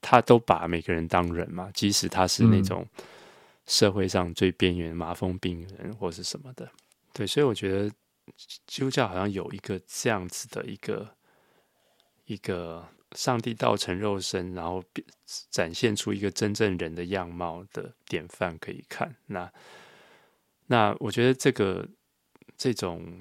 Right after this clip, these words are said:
Speaker 1: 女性主义，它当然就是想要提醒我们有这个问题，这个，这个支配的架构系统一直都存在那里。但我觉得，对，我觉得是，如果真的是有信仰的话，还是蛮有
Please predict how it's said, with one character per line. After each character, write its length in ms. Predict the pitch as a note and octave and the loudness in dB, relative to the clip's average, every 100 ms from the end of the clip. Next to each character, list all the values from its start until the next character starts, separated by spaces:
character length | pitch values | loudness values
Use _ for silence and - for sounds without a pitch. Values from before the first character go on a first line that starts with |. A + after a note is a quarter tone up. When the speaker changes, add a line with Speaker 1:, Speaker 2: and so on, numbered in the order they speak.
| F#2 - _ | -20 -20 _
Speaker 1:
女 120 | - F#2+ | -10 -2
性 180 | C#3+ | 0
主 160 | C3 G2+ | 2 0
义， 80 | G#2+ | 0
它 160 | A2 | -2
当 160 | A2 A2 | 0 0
然 100 | G2 | 0
就 140 | G#2 | -4
是 240 | F#2+ G#2 F2+ | -4 -6 -4
想 240 | - D#2+ | -4 -4
要 220 | F#2 F#2+ F#2+ _ - - _ _ | -4 -4 -6 _ -20 -20 _ _
提 200 | - B2 | -2 4
醒 200 | D#3 D#3+ | 8 8
我 140 | C#3 F#2 | 6 2
们 140 | F2+ | 0
有 120 | F#2 | -4
这 140 | D#2+ A2 | -2 -4
个 80 | F#2+ | -2
问 260 | G#2+ G#2 F2+ | 2 0 0
题， 300 | - F#2 - | -10 -10 -12
这 140 | - | -14
个， 120 | G2+ G2 _ - | -14 -14 _ -16
这 120 | G2+ | -12
个 160 | F#2 - _ - _ - | -12 -14 _ -20 _ -4
支 200 | - A2+ | -2 0
配 240 | - G2+ | 4 2
的 120 | F2+ | 2
架 280 | E2+ B2 F2+ | 0 2 2
构 320 | F2+ F2+ F#2 A#2+ _ _ _ _ _ _ | 0 -6 -6 -14 _ _ _ _ _ _
系 260 | - - A2 | -6 -2 -2
统 240 | - E2+ | -2 -12
一 60 | E2+ | -12
直 120 | F2 | -10
都 140 | F2 F2 | -8 -8
存 260 | - F#2 | -8 -12
在 180 | - - - | -8 -8 -8
那 100 | - | -12
里。 60 | F#2+ | -10
但 160 | G#2+ | -8
我 80 | G2+ | -8
觉 220 | F2 F2+ | -8 -8
得， 120 | F2+ G#2+ _ - - - - _ _ _ - | -8 -12 _ -20 -20 -20 -20 _ _ _ -8
对， 100 | G2 | -8
我 140 | E2 | -6
觉 240 | G#2 G#2+ | -4 -2
得 80 | A#2 C3+ F#3 | -2 -8 -12
是， 240 | - - B3+ - | -8 -8 -8 -6
如 80 | A#2 | -2
果 80 | A#2 | 0
真 140 | A#2 | 4
的 140 | B2 A#2+ | 4 2
是 160 | A#2+ | 2
有 100 | F#2+ | 2
信 200 | F2 A2+ | 2 0
仰 140 | G2+ E2 | 0 -2
的 60 | |
话， 140 | F2+ F2+ | -6 -6
还 100 | E2 | -4
是 340 | - F#2+ F2 - _ _ _ _ - | -6 -6 -8 -14 _ _ _ _ -8
蛮 200 | G2 F#2 | -6 -4
有 260 | F#2+ E2+ | -6 -8